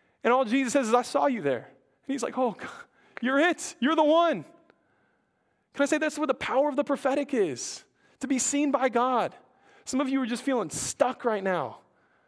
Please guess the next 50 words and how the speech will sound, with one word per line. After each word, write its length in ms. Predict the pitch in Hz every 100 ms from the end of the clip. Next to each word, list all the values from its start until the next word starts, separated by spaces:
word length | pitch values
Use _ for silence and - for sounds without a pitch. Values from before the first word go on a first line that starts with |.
| _ _ _ _
And 80 | 226
all 60 | 311
you 80 |
need 120 | 294 285
is 80 |
just 100 | 247
to 60 | 233
be 80 | 240
seen 280 | - 269 262
by 140 | 233
God, 160 | 254 240
to 60 |
be 60 | 214
say, 140 | 254
"I 120 | 226
see 380 | 226 - 262 311
you. 220 | 226 - - _ _ _ _
I 100 | -
know 160 | 302 302
where 120 | 247
you're 200 | 214 175
at. 280 | 180 262 285 - _ _ -
I 60 |
know 120 | 294
what 140 | 330 247
you're 80 | 180
going 320 | 165 226 254
through." 420 | - 302 311 302 - _ -
And 80 | 285
I 40 |
can 120 | 320
tell 200 | 208 262
you 100 | 285
that 180 | 262 226
from 100 | 233
the 80 | 196
stage, 260 | - 214 160
right? 120 | 196
I 20 |
can 80 | 202
be 60 |
like, 160 | 156 131
"God 200 | 165 147
sees 300 | - 170 135
you." 60 | 120
And 0 |
you'd 40 |
be 40 | 117
like, 120 | 107
"Right." 220 | 117 98